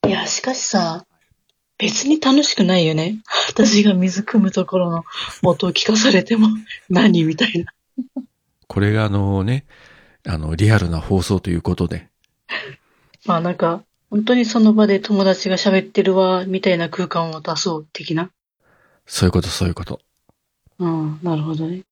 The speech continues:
Speaker 2: というかね、うさこも大概今までいろんなことやらかしてますから、今更水をね、
Speaker 1: うん。
Speaker 2: 継ぐぐらいなんじゃないと思いますけれども。
Speaker 1: いや、え、そうなんだけど、さすがにちょっと言わないとさ、
Speaker 2: うん。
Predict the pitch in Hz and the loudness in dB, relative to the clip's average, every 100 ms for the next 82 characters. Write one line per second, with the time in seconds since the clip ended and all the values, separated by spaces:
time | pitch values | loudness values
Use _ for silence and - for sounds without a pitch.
0 | _ _ _ _ - 98 - 76 98 78 | _ _ _ _ -4 -2 -2 0 0 0
1 | 71 - _ _ _ _ _ _ - 117 | -4 -14 _ _ _ _ _ _ -4 -2
2 | 92 76 71 71 101 107 98 107 98 98 | -2 -2 -4 -2 0 2 0 0 2 2
3 | 98 76 87 92 92 101 73 78 85 90 | 2 0 0 0 -2 -4 -4 -4 -2 -2
4 | - - 71 - 73 78 - - _ - | -4 -6 -6 -6 -8 -8 -10 -18 _ -20
5 | - _ - 90 110 104 101 101 107 110 | -20 _ -4 0 2 2 2 -2 0 0
6 | 113 120 - 92 101 107 110 95 80 82 | 2 0 -2 -2 0 2 2 2 0 -4
7 | 87 98 117 - - - 254 - _ _ | -2 2 2 2 -2 -2 -10 -16 _ _
8 | - - - - 98 104 101 104 - 80 | -20 -16 -6 -2 0 0 0 -2 -4 -4
9 | 78 73 80 - - - _ _ - - | -2 -4 -6 -12 -20 -20 _ _ -20 -20
10 | - _ - - - - 175 - - _ | -20 _ -10 -8 -6 -2 -2 -2 -12 _
11 | - - 165 190 - - 311 202 160 160 | -14 -8 -4 -4 -2 2 4 6 2 0
12 | 180 196 175 - 214 247 285 269 262 294 | 0 2 0 0 -2 2 2 4 2 0
13 | 214 180 165 165 202 185 208 214 220 214 | 2 2 2 0 0 2 4 6 4 2
14 | - 175 156 | -2 -2 -2